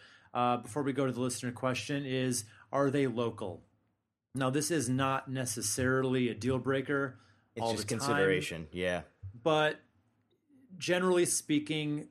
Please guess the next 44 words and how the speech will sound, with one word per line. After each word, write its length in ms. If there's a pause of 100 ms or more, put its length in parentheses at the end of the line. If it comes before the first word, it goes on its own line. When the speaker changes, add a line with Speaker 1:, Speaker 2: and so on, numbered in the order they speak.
Speaker 1:
you're 220
more 260
likely 580
to 100
get 140
a, 80 (400)
their 200 (200)
peop-, 300
companies 400
are 60
more 200
likely 500
to 160
give 180
their 120
business 600 (360)
to 280
a 120
local 420
company. 500 (500)
Um, 340 (200)
Speaker 2:
Sometimes 320
they 60
Speaker 1:
more 100
Speaker 2:
even 100
ask 140
Speaker 1:
often 60
Speaker 2:
for 160
Speaker 1:
than 100
Speaker 2:
it. 20
Speaker 1:
not. 280 (500)
Yeah. 220 (100)
So, 560 (440)
you 120
know, 220
it's 160
not 200
a, 340 (640)
like 220
I 80
say, 360 (680)
deal 180
breaker, 500
but 380